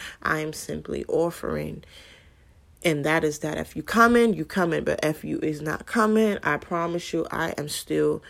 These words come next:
going. But if you are ready, and by the judges, and, and I'm gonna judge by the way my inbox has been looking, you guys are ready.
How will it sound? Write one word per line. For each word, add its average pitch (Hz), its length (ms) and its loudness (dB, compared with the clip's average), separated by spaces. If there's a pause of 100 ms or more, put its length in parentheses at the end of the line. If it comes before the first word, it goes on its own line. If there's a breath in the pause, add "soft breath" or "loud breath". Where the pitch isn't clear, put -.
(260 loud breath)
going. 143 500 -2 (1300 loud breath)
But 160 160 2
if 156 180 4
you 226 280 0
are 170 180 4
ready, 165 540 2 (280)
and 139 180 -6
by 143 200 -2
the 143 160 0
judges, 190 640 2 (260 loud breath)
and, - 220 -4
and 139 160 -2
I'm 143 120 -4
gonna 151 200 2
judge 170 360 2
by 147 160 0
the 147 120 -4
way 151 200 4
my 151 200 -4
inbox 160 520 -2
has 165 200 0
been 202 200 0
looking, 175 380 0 (840)
you 156 260 2
guys 147 560 2
are 143 200 -4
ready. 143 340 -4